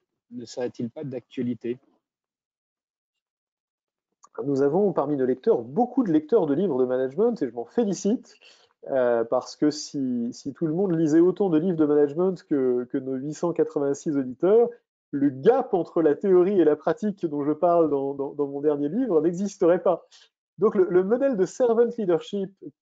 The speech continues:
Speaker 2: qu'on, dont, dont on parle, euh, et qui est peut-être pas familier à tout le monde, c'est l'idée que un, un manager doit se mettre au service de ses équipes et qu'un manager est là pour aider ses équipes à donner le meilleur d'elles-mêmes, euh, et à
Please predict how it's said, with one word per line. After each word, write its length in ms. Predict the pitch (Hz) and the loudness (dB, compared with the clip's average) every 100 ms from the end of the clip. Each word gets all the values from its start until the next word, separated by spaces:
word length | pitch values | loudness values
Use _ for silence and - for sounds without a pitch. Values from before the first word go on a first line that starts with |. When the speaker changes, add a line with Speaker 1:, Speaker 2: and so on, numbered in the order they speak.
| _ | _
Speaker 2:
qu'on, 400 | 135 120 117 117 _ _ _ _ _ _ _ _ _ _ _ 139 | -12 -10 -14 -18 _ _ _ _ _ _ _ _ _ _ _ _
dont, 200 | 135 131 - 143 | -18 -18 -18 -14
dont 160 | 147 147 | -14 -12
on 80 | 143 | -4
parle, 440 | 185 208 175 127 - _ _ _ - | -2 0 0 -4 -10 _ _ _ -14
euh, 40 | 135 135 | -12 -14
et 80 | |
qui 120 | - 151 | -6 -6
est 40 | |
peut-être 260 | - 160 156 | -2 -4 -2
pas 120 | 175 | -2
familier 340 | 160 151 156 | -2 -2 0
à 80 | 135 | 0
tout 120 | - | 0
le 60 | 151 | -4
monde, 280 | 196 214 185 | -2 -2 -4
c'est 200 | - 160 | -2 -2
l'idée 320 | 165 175 214 | 0 -2 -2
que 340 | - 165 143 - _ _ _ _ | 2 2 2 -2 _ _ _ _
un, 260 | 151 139 135 | -4 -4 -2
un 100 | 151 | -4
manager 720 | 156 196 190 156 180 190 208 | -2 2 2 2 2 4 2
doit 220 | 151 151 160 | 2 0 0
se 160 | - | -2
mettre 300 | 160 190 196 - | 0 0 -4 -8
au 100 | 147 | -10
service 480 | - 180 165 202 170 | -2 0 0 -2 -4
de 80 | |
ses 220 | 139 143 127 | -4 -6 -8
équipes 220 | - - _ _ | -10 -20 _ _
et 60 | 135 | -16
qu'un 160 | - 139 | -10 -6
manager 580 | 135 131 147 175 180 - _ _ _ | -4 -2 2 2 2 -4 _ _ _
est 60 | 156 | 2
là 160 | 170 180 | 4 2
pour 220 | 147 143 | 0 0
aider 180 | 160 180 | 0 -2
ses 240 | 165 143 | -2 -2
équipes 300 | 147 - 160 | -4 -6 -2
à 80 | 139 | 0
donner 280 | 135 143 156 | 0 -2 -2
le 140 | 131 | -2
meilleur 340 | 135 160 160 | 0 2 2
d'elles-mêmes, 480 | 143 135 131 135 175 - _ _ _ _ - | 2 0 0 -4 -4 -12 _ _ _ _ -6
euh, 320 | 135 127 120 120 | -2 0 0 -2
et 200 | 139 139 | -2 0
à 560 | 123 113 110 104 104 | 2 2 0 -2 -4